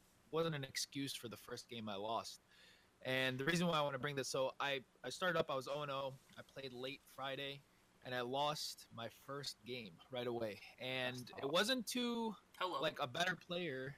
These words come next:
Speaker 1: or anything like that. Like, this guy played literally to lose. Like, uh, I mean,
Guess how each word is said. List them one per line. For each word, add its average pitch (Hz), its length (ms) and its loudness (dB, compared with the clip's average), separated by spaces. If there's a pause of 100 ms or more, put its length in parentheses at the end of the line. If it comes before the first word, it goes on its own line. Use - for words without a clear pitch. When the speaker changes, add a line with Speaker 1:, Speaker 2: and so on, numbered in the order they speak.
(340)
Speaker 1:
or 127 100 2
anything 180 260 2
like 120 200 -2
that. 135 360 -4 (380)
Like, 151 160 -2
this 202 200 2
guy 220 200 2
played 185 580 4 (120)
literally 170 480 4
to 135 200 -10
lose. 170 440 0 (160)
Like, 147 160 -2 (640)
uh, 156 180 2
I 131 100 0
mean, 165 280 2